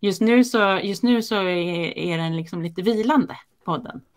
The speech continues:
Eh, men, eh, det finns ju de tio avsnitten som finns som ligger där och de är ju, ja, eh, man kan, de kan man lyssna på när som helst. Utan de är inte,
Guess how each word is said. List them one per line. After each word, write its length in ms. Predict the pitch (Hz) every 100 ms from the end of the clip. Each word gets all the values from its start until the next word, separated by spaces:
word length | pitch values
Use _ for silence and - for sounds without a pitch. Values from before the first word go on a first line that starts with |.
| -
Eh, 340 | 185 165 156 156
men, 240 | 185 175
eh, 100 | 170
det 100 | 180
finns 340 | 196 202 165 160
ju 140 | -
de 320 | - 180 190 185
tio 240 | 196 180
avsnitten 360 | 170 185 180 180
som 140 | 180
finns 300 | 254 233 -
som 160 | 175 175
ligger 240 | 165 165
där 200 | - -
och 140 | 160 151
de 200 | 160 156
är 40 |
ju, 240 | 143 135 - _ _
ja, 180 | - 143 _ - - - _ _ _
eh, 320 | - - - 165 - _ -
man 160 | 185
kan, 180 | 180 160
de 120 | 190
kan 100 | 202
man 80 | 180
lyssna 180 | 139 -
på 80 | -
när 140 | -
som 140 | 131 170
helst. 340 | 208 - - _ 190
Utan 360 | 180 165 156
de 180 | 156 156
är 220 | 156 151
inte, 440 | 165 160 160 147